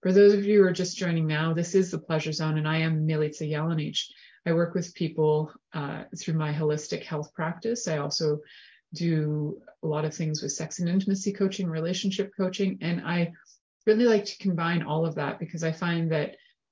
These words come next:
our relationships affect our health, our health affects our relationships. It is a cycle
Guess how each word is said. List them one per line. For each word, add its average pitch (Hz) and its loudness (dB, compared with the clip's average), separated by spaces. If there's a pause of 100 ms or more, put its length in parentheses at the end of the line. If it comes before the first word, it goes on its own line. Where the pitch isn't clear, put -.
our 147 0
relationships 180 0
affect 151 -8
our 151 -6
health, 190 0
our 165 -6
health 156 -2
affects - -10
our 151 -2
relationships. 185 0 (380)
It - -2
is 160 0
a 143 0 (200)
cycle 220 -2